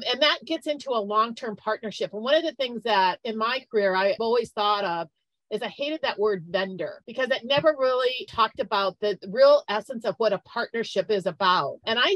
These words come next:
think that is really a fundamental difference on what we do in delivering value to our customers. Talk about that, Adam.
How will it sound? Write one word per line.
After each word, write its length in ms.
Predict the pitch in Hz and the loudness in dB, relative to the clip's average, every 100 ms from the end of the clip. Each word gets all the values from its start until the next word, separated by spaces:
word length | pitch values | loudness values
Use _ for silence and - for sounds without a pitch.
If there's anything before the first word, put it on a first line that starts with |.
| - | -2
think 220 | 294 240 | -6 -4
that 280 | 233 233 233 | -2 0 2
is 200 | 214 180 | 0 0
really 260 | 233 240 | -4 -2
a 140 | 226 196 | -4 -4
fundamental 560 | 208 220 220 202 190 180 | -6 -6 -6 -6 -6 -4
difference 680 | 208 226 - 175 160 151 - | -6 -6 -6 -6 -6 -12 -8
on 140 | 202 | -6
what 300 | 185 226 202 | -2 0 0
we 180 | 202 233 | -2 -6
do 280 | 190 220 202 | -2 2 2
in 100 | 190 | 0
delivering 440 | 185 196 196 196 | -2 -2 -2 -4
value 320 | 185 190 196 202 | -2 0 0 -2
to 120 | 214 | -4
our 100 | 180 | -6
customers. 460 | - 208 - 175 160 | -4 -6 -4 -8 -4
Talk 260 | - 311 | -2 0
about 300 | 285 214 185 | 0 -2 -2
that, 200 | 180 170 | -2 -4
Adam. 400 | 175 165 180 202 | -4 -6 -8 -10